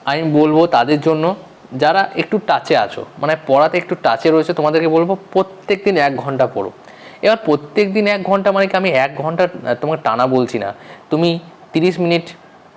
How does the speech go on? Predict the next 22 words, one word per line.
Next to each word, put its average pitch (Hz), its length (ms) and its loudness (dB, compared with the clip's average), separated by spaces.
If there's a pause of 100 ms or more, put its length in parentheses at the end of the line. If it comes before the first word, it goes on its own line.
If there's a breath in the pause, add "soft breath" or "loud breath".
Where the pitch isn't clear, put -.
(300)
তিরিশ 147 240 -2
মিনিট 151 160 -2
সকালে 127 380 0
পড়তে 131 260 -2
পারো, 131 120 0
মানে 202 220 0
তোমার 180 260 0
যে 151 120 2
টাইমে 165 260 -2 (180)
ফাঁকা 139 300 0
থাকবে। 98 420 -6 (380 loud breath)
আবার 190 320 2
তিরিশ 175 220 0
মিনিট 180 240 0
তুমি, 175 140 0
তুমি 165 160 0
যে 139 160 2
টাইমে 135 240 2
ফাঁকা 117 240 -2
থাকবে, 113 140 0
কারণ 147 180 0
একটানা 170 640 -2